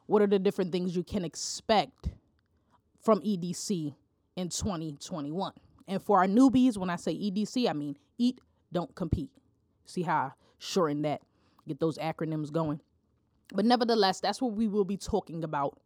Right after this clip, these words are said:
on today. So when I say I'm talking all things twenty twenty,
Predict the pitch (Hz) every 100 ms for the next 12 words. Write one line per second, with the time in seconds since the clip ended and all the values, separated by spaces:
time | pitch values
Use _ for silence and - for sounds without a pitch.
0 | - 170 156 147 147 - 160 147 151 117
1 | - _ _ _ _ _ _ - - 175
2 | 196 269 370 - - 240 233 214 277 -
3 | 226 180 - 151 143 247 254 247 208 247
4 | 247 - 269 262 254 - 285 285 285